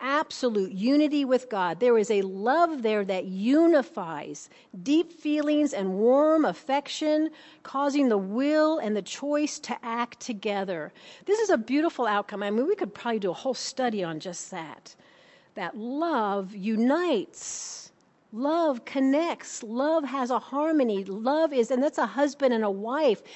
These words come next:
This is a team. This is a, a oneness here that even the will and the things that they do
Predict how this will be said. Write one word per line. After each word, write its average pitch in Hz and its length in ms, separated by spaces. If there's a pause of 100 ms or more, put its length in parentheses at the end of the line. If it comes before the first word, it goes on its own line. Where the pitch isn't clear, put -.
(140)
This 359 160
is 403 160
a 226 200
team. 302 580
This 320 160
is 392 160
a, 220 280 (320)
a 226 120
oneness 240 960
here 190 500 (320)
that 180 220
even 330 400
the 254 80
will 311 580
and 240 160
the 220 60
things 320 340
that 277 140
they 240 100
do 320 480